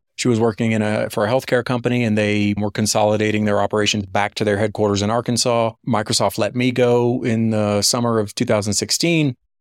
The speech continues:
I was in Dallas, headquarters is in Washington. Just, it really kinda wasn't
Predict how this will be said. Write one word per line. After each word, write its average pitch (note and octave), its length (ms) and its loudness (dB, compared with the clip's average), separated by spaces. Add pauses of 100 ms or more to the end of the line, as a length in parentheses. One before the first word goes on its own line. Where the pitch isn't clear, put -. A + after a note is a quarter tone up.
I D3 60 0
was B2+ 140 4
in B2 80 2
Dallas, A2+ 340 2
headquarters A#2 460 2
is A2 120 2
in A2 80 2
Washington. A2 600 2
Just, D#3 380 -2
it B2+ 220 -10
really B2 240 2 (500)
kinda G#2+ 480 -2
wasn't A2+ 580 0